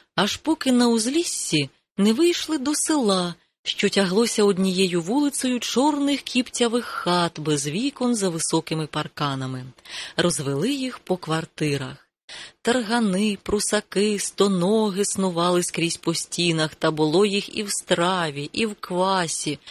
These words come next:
У хаті не виметено, смітник по коліна, несло од його чимсь смердючим, під сволоком лави, де на його стороні зайві горшки ховають, тут були замість ліжка.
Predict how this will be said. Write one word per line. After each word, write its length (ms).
У 100
хаті 420
не 180
виметено, 800
смітник 640
по 120
коліна, 720
несло 420
од 140
його 260
чимсь 380
смердючим, 1040
під 200
сволоком 640
лави, 460
де 160
на 100
його 260
стороні 580
зайві 400
горшки 500
ховають, 640
тут 260
були 300
замість 540
ліжка. 520